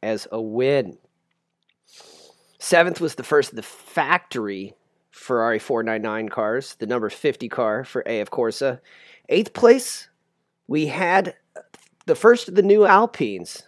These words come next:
They sure do look good in blue, those Alpine cars. Uh, ninth place was the second factory Toyota, the number eight car, and then coming home in tenth was another customer, nine six three Porsche, this one being Proton Racing's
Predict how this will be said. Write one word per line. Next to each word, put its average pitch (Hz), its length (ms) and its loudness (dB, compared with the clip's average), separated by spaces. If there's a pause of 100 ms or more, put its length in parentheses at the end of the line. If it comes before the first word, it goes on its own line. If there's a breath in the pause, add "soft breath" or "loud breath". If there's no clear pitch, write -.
(160)
They 143 100 -2
sure 202 300 0
do 202 180 0
look 190 260 2
good 185 320 6
in 190 260 0
blue, 147 580 4 (180)
those 107 300 -4
Alpine 113 460 -2
cars. 92 400 -8 (760 soft breath)
Uh, 92 440 -8
ninth 139 320 -2
place 190 400 2
was 127 200 -6
the 110 140 -12
second - 420 -2
factory 156 400 -4
Toyota, 156 640 0
the 110 60 -8
number 113 300 -4
eight 156 200 -2
car, 165 380 0 (360 soft breath)
and 117 140 -6
then 117 140 -2
coming 180 400 0
home 165 260 0
in 143 200 -2
tenth 175 500 -2
was 131 220 -4
another 127 680 2 (300)
customer, 117 640 -2
nine 127 260 -4
six 123 280 -8
three 127 160 -2
Porsche, 143 540 0
this 120 220 -6
one 123 180 -2
being 113 280 -4
Proton 135 680 -2
Racing's 123 580 -4